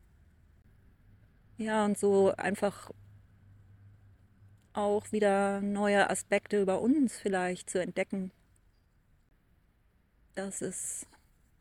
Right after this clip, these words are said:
so, so ein großes Geschenk, so miteinander sein zu können. So miteinander sein zu können, dass jede,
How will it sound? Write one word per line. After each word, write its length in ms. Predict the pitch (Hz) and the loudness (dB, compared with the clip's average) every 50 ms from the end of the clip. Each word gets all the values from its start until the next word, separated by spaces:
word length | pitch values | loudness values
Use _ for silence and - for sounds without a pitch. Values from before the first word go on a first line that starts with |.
| _ _ _ _ _ _ _ _ _ _ _ _ _ | _ _ _ _ _ _ _ _ _ _ _ _ _
so, 400 | - - - 233 233 226 220 208 | -12 -4 0 2 4 4 4 2
so 280 | 190 196 196 202 185 175 | 2 0 0 0 2 0
ein 180 | 180 175 175 | -2 -4 -6
großes 340 | 165 - 175 170 - 160 - | -8 -8 -8 -8 -8 -12 -12
Geschenk, 480 | - 170 - - 190 180 175 185 196 - - - - _ - _ _ _ _ - - | -10 -10 -8 -6 -6 -6 -6 -8 -10 -12 -16 -20 -20 _ -20 _ _ _ _ -8 0
so 180 | - 202 196 | 2 2 4
miteinander 500 | 190 185 - 180 175 175 170 175 170 170 | 4 2 2 0 0 0 -2 -2 -2 -2
sein 320 | - 175 175 175 175 180 175 | 0 0 0 2 0 -2 -4
zu 140 | - - | -8 -12
können. 380 | - - 170 180 170 175 170 185 - - _ - - - - - - - - - - - - - - _ - - - _ _ _ _ _ _ _ _ - - - _ _ _ _ _ _ - - - | -14 -12 -10 -8 -8 -8 -8 -10 -12 -20 _ -20 -20 -20 -20 -20 -20 -20 -20 -20 -20 -20 -20 -20 -20 _ -20 -20 -20 _ _ _ _ _ _ _ _ -20 -20 -20 _ _ _ _ _ _ -20 -12 -2
So 140 | - 196 185 | 0 2 2
miteinander 480 | 190 175 190 185 185 180 180 180 175 | 4 4 4 4 4 4 4 2 4
sein 260 | 156 170 175 180 185 | 4 4 4 4 4
zu 120 | 185 - 185 | 2 0 -2
können, 240 | - - 185 175 170 | -2 -2 -2 -2 -2
dass 200 | 165 - - - | -2 -4 -2 2
jede, 460 | 180 185 175 175 170 165 165 165 | 4 4 6 6 6 4 4 2